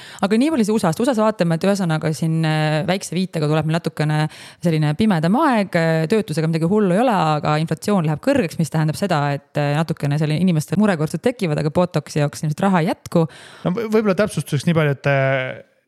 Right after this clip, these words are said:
Speaker 2: inflatsioon hetkel nagu on kõrgem, aga keskpank loodab, et see tuleb ikkagi alla.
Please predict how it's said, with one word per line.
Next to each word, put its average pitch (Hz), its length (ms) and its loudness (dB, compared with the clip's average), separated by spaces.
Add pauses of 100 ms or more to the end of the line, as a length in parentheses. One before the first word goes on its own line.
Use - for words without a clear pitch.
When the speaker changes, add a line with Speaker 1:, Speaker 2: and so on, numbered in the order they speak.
(160)
Speaker 2:
inflatsioon 165 680 0
hetkel 147 360 -2
nagu 135 200 -2
on 214 180 4
kõrgem, 135 400 0
aga 123 200 0 (280)
keskpank 139 460 -2
loodab, 135 280 2
et 117 80 -6
see - 120 -12
tuleb 123 200 0
ikkagi 120 260 -2
alla. 113 240 -2